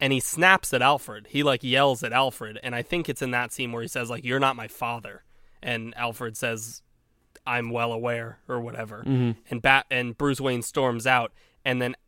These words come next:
Speaker 1: Alfred looks at the screen, and it's at the point in his contact lens camera that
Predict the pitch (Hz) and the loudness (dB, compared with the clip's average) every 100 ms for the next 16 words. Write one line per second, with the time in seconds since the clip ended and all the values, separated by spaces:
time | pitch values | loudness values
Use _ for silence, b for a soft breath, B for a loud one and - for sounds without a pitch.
0 | _ - 135 131 - 131 120 131 - 131 | _ 0 2 2 -2 -4 0 -2 -2 -8
1 | 123 - - 135 127 120 123 120 120 - | -6 -8 -4 -2 0 -2 -4 -6 -8 -6
2 | 123 127 131 123 113 - 131 127 - 123 | 0 0 0 -4 -4 -4 -2 -2 -4 -6
3 | 123 117 113 - 131 120 120 120 - 117 | -4 -4 -6 -4 -2 -2 -2 -4 -4 -10
4 | 113 - 120 113 113 110 117 113 113 - | -10 -6 -4 -4 -6 -8 -8 -8 -10 -14